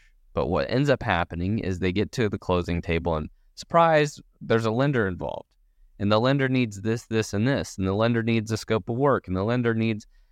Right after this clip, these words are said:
a handful of different pieces. Well, if you didn't ask that up front, your window of close is getting close. They may not be able to perform fast enough to meet your closing date. So asking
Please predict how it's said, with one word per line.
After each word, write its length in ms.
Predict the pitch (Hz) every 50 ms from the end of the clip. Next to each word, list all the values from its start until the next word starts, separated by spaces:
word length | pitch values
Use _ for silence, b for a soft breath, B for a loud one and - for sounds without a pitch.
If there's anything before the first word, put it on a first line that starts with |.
| - - -
a 60 | 98
handful 680 | 110 - - 139 139 139 135 127 - - 139 139 127
of 160 | 120 110 107
different 340 | 117 117 - - 95 - -
pieces. 480 | - 139 139 151 - - 98 95 - -
Well, 160 | 107 104 101
if 140 | 101 - -
you 80 | 113
didn't 320 | 107 131 160 - - - - -
ask 380 | 104 110 117 117 117 - - -
that 160 | 98 95 95
up 140 | 90 - _ _
front, 320 | - 175 165 143 - - _ _ _ - - - _ _ _ _ -
your 140 | 107 107 104
window 480 | 104 113 127 147 165 156 143 120 107 92
of 160 | 95 95 _
close 380 | - - 151 151 139 127 113 104
is 140 | 90 95
getting 320 | 95 107 98 90 85 85 -
close. 640 | _ - - 160 170 160 139 123 123 - - - - - _ _ _ _ _ - -
They 200 | - 131 151 180
may 160 | 175 156 147
not 180 | 139 123 117 -
be 120 | 110 110
able 160 | 110 92 101
to 60 | 98 -
perform 600 | - 82 78 - - 151 165 165 147 123 117 113
fast 440 | - - 101 95 92 - - -
enough 280 | 104 98 95 92 - -
to 100 | - 98
meet 220 | 95 101 95 60
your 160 | 60 87 95 -
closing 480 | - 123 127 135 135 123 120 101 90
date. 180 | - 69 - -
So 200 | - - - 101 - -
asking 640 | - 113 120 135 143 - - 139 143 147 143 151